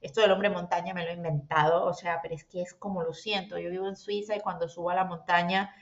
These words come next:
es una fuerza impenetrable y es un silencio, ¿no? Es un silencio en la montaña, es indescriptible. Has de subir a la montaña para poder, y si has subido alguna vez a alguna montaña y estás ahí en la cima, te das cuenta de, de la perspectiva que hay allí, ¿no? Cómo puedes verlo todo desde abajo,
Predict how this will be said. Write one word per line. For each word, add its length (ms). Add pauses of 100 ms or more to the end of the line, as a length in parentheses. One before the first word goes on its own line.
(220)
es 160
una 160
fuerza 680
impenetrable 1040
y 180
es 140
un 80
silencio, 720 (100)
¿no? 220
Es 160
un 80
silencio 640
en 60
la 80
montaña, 680 (340)
es 140
indescriptible. 840
Has 140
de 80
subir 540
a 40
la 140
montaña 640
para 280
poder, 300
y 80
si 100
has 80
subido 280
alguna 300
vez 100
a 60
alguna 260
montaña 580 (420)
y 60
estás 240
ahí 220
en 140
la 100
cima, 420
te 60
das 160
cuenta 640
de, 360
de 80
la 220
perspectiva 840
que 80
hay 140
allí, 300
¿no? 160
Cómo 220
puedes 240
verlo 300
todo 220
desde 220
abajo, 680